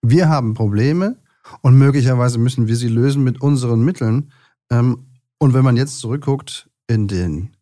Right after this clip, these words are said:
Koalitionsausschuss, der erstmals bis in die Nacht, allerdings nur bis zwei Uhr ungefähr,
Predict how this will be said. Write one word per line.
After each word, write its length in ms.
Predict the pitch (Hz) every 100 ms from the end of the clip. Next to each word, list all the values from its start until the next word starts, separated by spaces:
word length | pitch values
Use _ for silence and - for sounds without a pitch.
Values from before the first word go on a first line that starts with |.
| -
Koalitionsausschuss, 1200 | 110 104 95 107 123 143 127 135 160 214 -
der 140 | - 85
erstmals 480 | 101 110 110 98 98
bis 220 | 101 -
in 60 |
die 60 | 90
Nacht, 380 | 87 127 156 -
allerdings 260 | 80 76
nur 120 | - 76
bis 180 | 73
zwei 200 | - 73
Uhr 160 | 67 110
ungefähr, 380 | 110 107 113